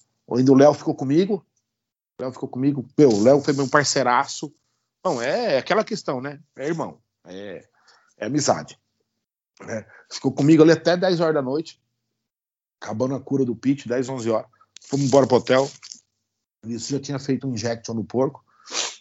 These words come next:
Né, eu tinha lidado com ele, deixando ele pronto. No outro dia cedo, filho, pau no rabo. Eu amo porco, então,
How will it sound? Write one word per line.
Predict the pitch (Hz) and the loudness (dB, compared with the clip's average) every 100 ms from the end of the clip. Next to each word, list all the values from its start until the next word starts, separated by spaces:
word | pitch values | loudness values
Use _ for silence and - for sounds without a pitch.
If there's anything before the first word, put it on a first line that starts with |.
| _ _ _ _ _ _ _ - | _ _ _ _ _ _ _ -2
Né, | 113 | 4
eu | 117 | 4
tinha | 127 123 | 6 6
lidado | 120 113 110 113 | 6 6 4 2
com | - 104 | -4 -4
ele, | 120 139 | -4 -4
deixando | 135 - 123 | -8 -10 -10
ele | 120 | -10
pronto. | 117 120 156 - _ _ _ _ _ 127 | -8 -8 -8 -12 _ _ _ _ _ -8
No | |
outro | 131 147 | -6 -2
dia | 151 156 | 0 0
cedo, | - 151 190 | 2 0 0
filho, | - 113 80 - _ _ _ _ | 0 -2 -2 -14 _ _ _ _
pau | 101 127 | -12 -10
no | 180 | -10
rabo. | 127 120 - - - 113 131 | -8 -8 -10 -14 -20 -10 4
Eu | 185 233 | 6 6
amo | 233 180 | 6 4
porco, | 147 120 123 | 4 4 0
então, | 117 165 196 | -6 -4 -4